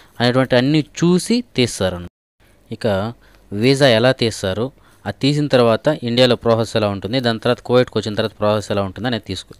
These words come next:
తెలుసుకుందాం. ముందుగా వీసా తీయడానికి ఏం చేయాలంటే, మన యొక్క పాస్‌పోర్ట్ కాపీలను కువైట్లో ఎవరైతే మనకు తెలిసిన వాళ్ళు ఉంటారో, వారికి మనకు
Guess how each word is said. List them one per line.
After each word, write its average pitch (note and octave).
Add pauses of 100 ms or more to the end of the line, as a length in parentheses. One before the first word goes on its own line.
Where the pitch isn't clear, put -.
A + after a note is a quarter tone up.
తెలుసుకుందాం. F#2+ (680)
ముందుగా C3
వీసా C3+
తీయడానికి A#2
ఏం G#2
చేయాలంటే, F#2+ (460)
మన A2+
యొక్క A2+
పాస్‌పోర్ట్ B2+
కాపీలను A2+ (140)
కువైట్లో B2+
ఎవరైతే A2+
మనకు A2
తెలిసిన G#2+
వాళ్ళు G2+
ఉంటారో, G2 (360)
వారికి G#2+ (100)
మనకు G#2+